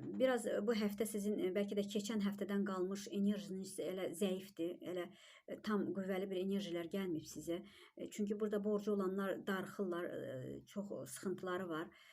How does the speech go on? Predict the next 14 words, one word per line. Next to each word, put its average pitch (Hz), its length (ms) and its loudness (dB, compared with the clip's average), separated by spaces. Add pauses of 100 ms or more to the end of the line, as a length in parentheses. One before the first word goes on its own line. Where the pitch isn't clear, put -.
(220)
Zamanla, 220 480 2
yavaş-yavaş, 196 600 2
addımla 202 500 0
işləriniz, 175 540 0
e, 151 120 -4 (480)
gedəcək, 185 500 -4
narahat 185 420 -4
olmayın. 175 380 0 (400)
E, - 160 -4 (120)
sevənlər 240 680 4
bir-birindən 208 560 2 (300)
<clears throat> 220 340 8
qarşı 202 340 0
tərəfdən 202 460 2